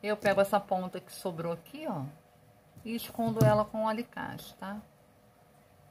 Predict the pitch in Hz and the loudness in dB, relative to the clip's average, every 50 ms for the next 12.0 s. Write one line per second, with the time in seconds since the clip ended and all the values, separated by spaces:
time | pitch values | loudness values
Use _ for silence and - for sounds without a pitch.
0 | _ - - 165 175 165 - 185 185 180 - - 185 170 156 151 156 160 165 180 | _ -10 -8 -8 -6 -4 -2 -2 -2 -2 -4 -8 -8 -8 -6 -2 0 0 2 2
1 | 196 202 202 202 202 196 196 190 190 185 180 185 185 185 185 196 202 196 196 202 | 2 4 4 4 4 2 2 2 2 0 0 0 0 0 0 0 -2 -2 -2 -2
2 | 208 208 196 196 196 196 196 - 202 190 170 165 165 196 196 196 196 190 165 151 | -4 -4 -2 -2 -2 -2 -2 -4 -4 -4 -4 -4 -2 0 2 2 2 0 -2 -6
3 | 147 156 - - - - - - - - - - - - - - - - - - | -10 -12 -16 -20 -20 -20 -20 -20 -20 -20 -20 -20 -20 -20 -20 -20 -20 -20 -20 -20
4 | - - - 196 196 202 208 220 233 - - - - 262 254 254 262 269 175 160 | -18 -8 -4 -2 -2 0 -2 -4 -6 -8 -10 -6 -2 0 2 2 2 0 -2 -2
5 | 185 180 180 180 190 208 233 247 - 208 196 - - 190 196 - 175 180 175 170 | -2 0 0 0 -2 -2 -2 -2 -2 -4 -4 -2 -4 -4 -4 -4 -10 -10 -8 -10
6 | - - - - 190 196 214 220 220 202 165 151 147 151 - - - - - - | -10 -12 -12 -10 -8 -6 -6 -4 -4 -4 -6 -6 -8 -10 -12 -16 -20 -20 -20 -20
7 | - - - - - - - - - - - 147 165 170 175 175 180 185 190 170 | -20 -20 -20 -20 -20 -20 -20 -20 -20 -20 -10 -4 0 2 2 4 4 4 2 2
8 | 165 185 185 185 185 185 190 - - - _ - - - _ - - - - - | 2 2 2 2 2 0 -4 -8 -14 -20 _ -20 -20 -20 _ -20 -20 -20 -20 -20
9 | - - - - - - - - - - - - 185 196 - - - 190 190 196 | -20 -20 -20 -20 -20 -20 -20 -20 -20 -12 -4 -2 -2 -2 -2 -4 -2 0 0 0
10 | - - - 202 180 170 160 160 160 160 160 - 160 - - - - 160 151 151 | -2 -4 -6 -4 -2 -2 -2 -2 -4 -6 -8 -10 -16 -16 -14 -14 -10 -10 -8 -10
11 | 156 - - - 156 - - - - - 185 185 185 - 135 - - 165 165 | -10 -12 -14 -16 -16 -18 -16 -10 -4 -2 -2 0 0 -2 -2 -2 -4 -6 -6